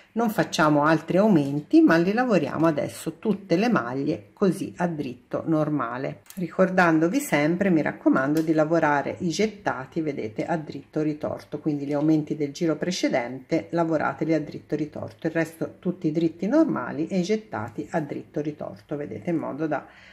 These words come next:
avere questo risultato, vedete, senza buchi di questo lavoro tutto a dritto così. Quindi non fate gettati in questo giro perché non avremo aumenti. Ecco qua, questo è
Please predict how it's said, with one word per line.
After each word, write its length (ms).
avere 640
questo 380
risultato, 760
vedete, 420
senza 460
buchi 640
di 280
questo 340
lavoro 640
tutto 300
a 20
dritto 440
così. 400
Quindi 280
non 300
fate 580
gettati 680
in 120
questo 360
giro 380
perché 300
non 200
avremo 540
aumenti. 840
Ecco 300
qua, 220
questo 300
è 60